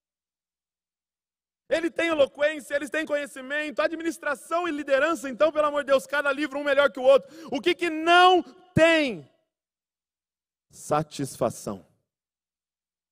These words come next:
Contentamento. Alguém escrevendo isso, Filipenses, gente, ele escrevendo isso, eu digo, "Eu aprendi a estar contente." Você sabe onde ele tava?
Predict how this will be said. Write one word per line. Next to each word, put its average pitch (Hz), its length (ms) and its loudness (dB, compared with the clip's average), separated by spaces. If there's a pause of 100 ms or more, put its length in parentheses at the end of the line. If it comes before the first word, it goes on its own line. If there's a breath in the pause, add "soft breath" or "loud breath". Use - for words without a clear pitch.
(360)
Contentamento. 120 1300 -4 (1600)
Alguém 127 340 -6
escrevendo 127 580 -4
isso, 113 360 -10
Filipenses, 131 600 -10
gente, 117 240 -4 (240 loud breath)
ele 131 160 -2
escrevendo 131 400 -2
isso, 123 120 -2 (480 loud breath)
eu - 260 -4
digo, 117 500 -2 (280)
"Eu 135 180 4
aprendi 127 640 -4
a - 20 -2
estar 120 380 -10
contente." 107 520 -10
Você 127 60 -8
sabe 175 220 -6
onde 139 160 -2
ele 123 100 -4
tava? 107 540 -14